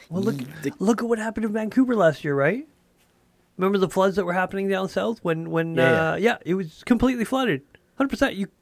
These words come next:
Speaker 1: there
Speaker 2: Yeah, that
Speaker 1: was
Speaker 2: happened in November.
Speaker 1: November, yeah, not last summer, November. Like, it completely flooded.
Speaker 2: Yeah, the whole, the whole Abbotsford Valley.
Speaker 1: And it's like, yeah, it's par-, I, I feel bad 'cause we have friends that
Speaker 2: But I mean,
Speaker 1: I
Speaker 2: like,
Speaker 1: love that
Speaker 2: that,
Speaker 1: are there,
Speaker 2: that,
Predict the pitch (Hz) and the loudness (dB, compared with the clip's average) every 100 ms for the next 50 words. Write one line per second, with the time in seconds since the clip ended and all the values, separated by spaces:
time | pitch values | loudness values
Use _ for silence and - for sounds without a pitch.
0 | - _ _ - 220 180 139 175 139 127 | -20 _ _ 2 2 0 4 8 8 6
1 | 147 151 143 139 143 135 92 - 214 214 | 4 4 4 4 2 2 0 4 6 6
2 | 226 160 190 170 190 196 156 - 233 180 | 4 4 0 0 -2 -4 -6 -4 -4 -2
3 | 160 190 254 202 - - _ _ _ - | -2 0 -2 -4 -8 -20 _ _ _ -8
4 | - 180 190 165 - - 180 175 185 196 | -6 -4 -4 -4 -2 -2 -2 0 4 4
5 | 226 254 233 190 175 147 214 214 170 131 | 6 4 2 0 -2 -2 -4 -4 -2 -4
6 | 127 123 110 110 127 120 120 117 117 - | 0 0 2 2 4 4 4 2 -2 0
7 | 127 101 110 110 - 110 101 101 101 101 | 0 0 -2 -4 -6 -6 -6 -6 -4 -4
8 | 92 85 - _ _ - 185 190 180 - | -6 -10 -16 _ _ -8 -8 -6 -8 -4
9 | 185 175 151 _ - 208 202 262 160 160 | -4 -4 -8 _ -20 -8 -6 -4 -6 -10
10 | _ - _ - 180 160 170 147 175 196 | _ -20 _ -6 -2 0 0 0 2 2
11 | 160 143 151 196 143 147 156 147 - - | 2 2 0 -2 -4 -4 0 0 -2 -2
12 | 147 196 165 143 151 170 151 196 220 151 | 0 -2 -4 4 8 8 6 4 0 2
13 | 135 139 185 247 151 139 | 2 4 2 2 0 0